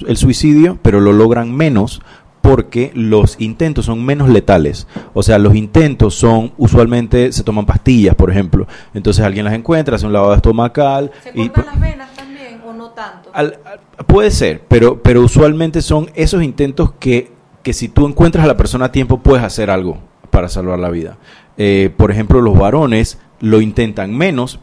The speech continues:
Speaker 1: pero lo logran más, porque se lanzan al vacío o usan, eh, armas de fuego o, eh, toman, eh,
Speaker 2: Pesticidas.
Speaker 1: pesticidas. Aquí en Panamá está pasando mucho eso, el pesticida.
Speaker 2: Se ahorcan.
Speaker 1: Se ahorcan. Entonces son,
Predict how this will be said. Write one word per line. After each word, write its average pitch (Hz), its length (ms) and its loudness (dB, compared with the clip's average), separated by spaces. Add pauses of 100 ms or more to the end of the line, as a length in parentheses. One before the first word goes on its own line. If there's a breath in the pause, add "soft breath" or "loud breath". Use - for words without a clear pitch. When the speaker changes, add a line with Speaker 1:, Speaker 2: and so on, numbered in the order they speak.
Speaker 1:
pero 107 220 2
lo 98 140 2
logran 98 400 -2
más, 123 440 -4 (320 soft breath)
porque 107 400 0
se 101 140 -6
lanzan 92 300 -6
al 95 100 -2
vacío 107 500 -2
o 98 220 -4
usan, 92 340 -2 (140)
eh, 92 160 -4
armas 95 240 -6
de 101 80 -2
fuego 107 640 -4
o, 92 380 -6 (240 loud breath)
eh, 92 180 -8
toman, 95 720 -8
eh, 87 320 -10 (160)
Speaker 2:
Pesticidas. 80 460 -20
Speaker 1:
pesticidas. 113 540 -4
Aquí 98 100 -8
en 104 80 -10
Panamá 98 260 -2
está 101 140 -8
pasando 101 320 -8
mucho 101 240 -12
eso, 98 140 -10
el 92 60 -10
pesticida. 104 440 -12
Speaker 2:
Se 113 40 -6
ahorcan. 226 360 -12
Speaker 1:
Se 113 160 -10
ahorcan. 104 600 -4
Entonces 117 300 -12
son, 139 220 -10